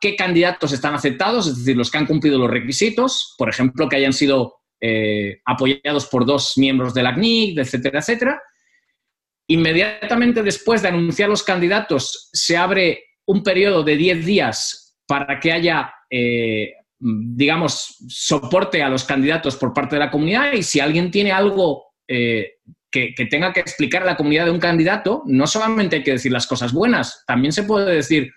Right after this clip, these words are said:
"Oiga, este candidato creo que no es apropiado, mm, por esto y por esto", mm, dentro del proceso, dentro del ámbito del, del P D P, obviamente. Esto se está haciendo igual en otras regiones, es decir, no es que esté proponiendo algo que,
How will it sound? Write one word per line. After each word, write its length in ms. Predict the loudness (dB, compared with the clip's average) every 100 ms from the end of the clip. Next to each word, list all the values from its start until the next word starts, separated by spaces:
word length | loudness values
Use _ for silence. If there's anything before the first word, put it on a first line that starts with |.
| _ _ -6 -6 -4
"Oiga, 300 | -2 0 0
este 240 | 0 -2
candidato 420 | 0 2 2 0 -2
creo 260 | 0 0 0
que 80 |
no 120 | 0 0
es 360 | 0 -2 -4
apropiado, 840 | -4 -2 -2 0 0 2 0 -4 -2
mm, 200 | -2 0
por 140 | 0
esto 220 | -2 -2 -2
y 80 |
por 120 | 0 0
esto", 360 | -2 -8 -14 -10
mm, 500 | -8 -8 -8 -10 -12 -14
dentro 420 | -14 -6 -4 -2 0
del 140 | 0
proceso, 500 | -2 -4 -4 -2 -2
dentro 220 | -2 0
del 100 | 2
ámbito 260 | 2 0 2
del, 340 | 2 2 0
del 260 | -2 -2 -2
P 120 | -2
D 120 | -2
P, 180 | -2 -2
obviamente. 640 | 0 2 0 -4 -8 -12 -14 -20 -20 -12 -4
Esto 320 | -4 0 0
se 100 | 0
está 160 | -2
haciendo 260 | 0 2 4
igual 240 | 2 2
en 140 | 0 0
otras 180 | -2 0
regiones, 380 | 2 2 0
es 60 | -2
decir, 240 | -2 0
no 140 | 2 2
es 140 | 0
que 80 | -2
esté 180 | -2 -2
proponiendo 480 | -2 0 2 2 2
algo 320 | 0 -2 0
que, 360 | 0 0 -2